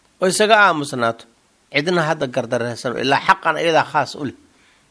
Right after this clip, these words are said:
Iyada hadday dalabto, waa loo soo dhicinaa. Hadday dalbi weyso, iyada le waa.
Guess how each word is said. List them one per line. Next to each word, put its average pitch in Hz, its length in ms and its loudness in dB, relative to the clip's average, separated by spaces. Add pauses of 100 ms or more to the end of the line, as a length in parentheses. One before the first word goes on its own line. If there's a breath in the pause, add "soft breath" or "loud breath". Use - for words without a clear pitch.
(120)
Iyada 156 220 -2
hadday 160 240 0
dalabto, 196 480 0
waa 160 100 6
loo 151 180 2
soo 139 200 -4
dhicinaa. 120 320 -2
Hadday 170 160 -2
dalbi 196 320 -4
weyso, 202 480 0
iyada 160 260 2
le 104 140 0
waa. 90 240 -10